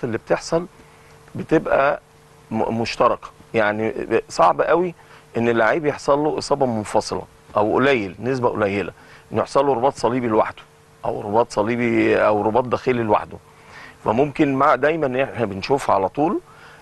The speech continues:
بنلاقي مثلًا رباط صليبي أمامي، في الغالب، في الغالب بيبقى معاه قطع بسيط في الغضروف الداخلي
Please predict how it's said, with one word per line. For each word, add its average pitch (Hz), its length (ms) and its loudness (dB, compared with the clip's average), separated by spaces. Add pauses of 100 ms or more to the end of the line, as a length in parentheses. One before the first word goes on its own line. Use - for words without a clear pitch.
بنلاقي 151 400 2
مثلًا 127 320 0
رباط 110 220 0
صليبي 123 400 -2
أمامي، 135 400 -2 (180)
في - 140 -6
الغالب، 139 420 2
في - 80 -8
الغالب 127 360 0
بيبقى 113 240 -2
معاه 110 200 2
قطع 123 360 -2
بسيط 98 400 -6
في - 60 -16
الغضروف 104 440 -6
الداخلي 127 540 -2